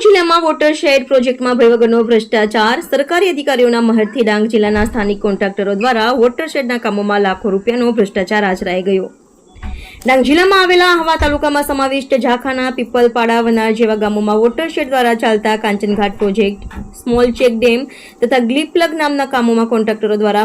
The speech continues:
મોટા મોટા પથ્થરો તેમજ માટીયુક્ત નદીના ભાટુનો નિમ્ન કક્ષા મટીરિયલનો ભરપૂર ઉપયોગ કરી બાંધકામ કરવામાં આવ્યું છે.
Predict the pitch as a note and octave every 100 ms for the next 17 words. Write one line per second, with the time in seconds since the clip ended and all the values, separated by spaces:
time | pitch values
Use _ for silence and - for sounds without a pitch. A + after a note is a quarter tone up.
0 | A#3 A3+ D4 D4+ C#4 C4 A3+ A3 A3 A3
1 | G3+ A3+ A#3 A#3+ D4 C#4+ C4 B3 G#3 G#3+
2 | G#3 G#3+ G3 G#3 G3+ A#3 G#3 G3 G3+ -
3 | C4+ C4+ A#3+ A3 G#3 G3+ G3+ G#3 A#3 -
4 | F#3 F3+ G3+ G3 G#3 C4 A3 C4 D#4+ -
5 | - - A#3 C4+ C#4+ E4 D4+ D4+ - A#3
6 | G#3 G3 G3 G3+ A#3+